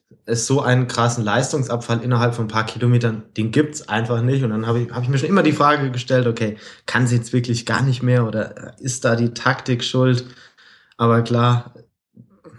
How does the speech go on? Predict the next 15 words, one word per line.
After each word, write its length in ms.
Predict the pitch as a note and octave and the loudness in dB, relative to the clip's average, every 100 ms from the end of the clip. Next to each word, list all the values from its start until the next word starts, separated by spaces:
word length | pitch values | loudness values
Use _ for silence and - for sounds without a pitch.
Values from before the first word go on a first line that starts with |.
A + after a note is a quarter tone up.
| _ _ _ - | _ _ _ -6
wenn 140 | A#2 | -2
man 120 | A#2+ | 2
da 120 | B2 A#2+ | 2 2
wirklich 300 | A#2+ B2 A#2+ | 0 -2 -4
drinsteckt, 600 | C3 B2+ B2 C3 B2 B2 | 0 0 2 0 0 2
dann, 300 | A#2 A#2 - | 0 0 -2
ja, 160 | G2+ | -2
ist, 240 | A#2+ A#2+ - | -2 -2 -6
ist 220 | - - | -10 -2
die 60 | A#2+ | 0
Entscheidung 480 | A#2+ A#2 A2+ C3 | 2 2 2 2
dann 140 | B2 A#2+ | 2 2
doch 220 | B2+ B2 | 2 0
immer, 500 | - C3 C3 B2+ - _ _ - - - _ _ - | -4 0 2 0 -6 _ _ -20 -20 -20 _ _ -4
ja, 360 | C3 C#3 C3+ | 2 2 2